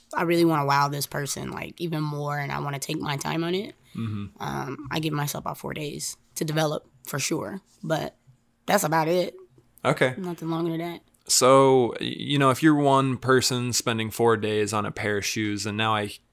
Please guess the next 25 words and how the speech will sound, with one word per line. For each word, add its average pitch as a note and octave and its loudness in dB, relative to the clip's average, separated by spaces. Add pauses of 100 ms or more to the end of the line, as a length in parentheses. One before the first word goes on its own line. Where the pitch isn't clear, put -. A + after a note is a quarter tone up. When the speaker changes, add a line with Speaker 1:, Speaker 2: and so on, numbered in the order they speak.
(220)
Speaker 2:
I'm - -2
hearing G#2+ 0
you G#2 -4
say, G#2 0
like, G2 -2
with G#2 -4
Air C3 6
Capture, A2 0
the G2+ -6
new A#2 0
thing, G#2 -4
people A2+ -2
are G#2 0
making G2+ -6
highly A2+ 4
specific - -2
orders G#2+ 0
Speaker 1:
Absolutely. G2+ 0
Speaker 2:
and - 2
requests. A2+ 0 (280)
How, E3+ 8
um, A#2 2 (100)
how C#3+ 6
do F3 2
you E3+ -2